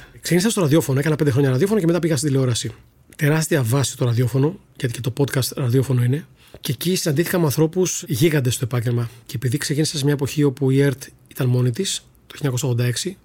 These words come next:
ως πιτσιρικάς μόλις είχα τελειώσει σχολείο, τότε η πλειοψηφία των ανθρώπων που εργαζόντουσαν στην ερτ, που διακονούσαν το επάγγελμα, ήταν γίγαντες. Και είχα την τύχη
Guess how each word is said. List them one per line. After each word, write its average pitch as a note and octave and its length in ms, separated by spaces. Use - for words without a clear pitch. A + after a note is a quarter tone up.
ως - 180
πιτσιρικάς D3 400
μόλις F#3+ 220
είχα D3+ 100
τελειώσει B2+ 240
σχολείο, C#3 400
τότε G#3+ 440
η D#3 120
πλειοψηφία C#3+ 380
των F#3+ 100
ανθρώπων F3 240
που C#3+ 120
εργαζόντουσαν C#3 480
στην C3+ 180
ερτ, F3+ 180
που D3+ 100
διακονούσαν D#3 680
το B2+ 80
επάγγελμα, C3 600
ήταν F#3 180
γίγαντες. C3+ 580
Και D#3+ 100
είχα F3 160
την B2+ 220
τύχη E3 440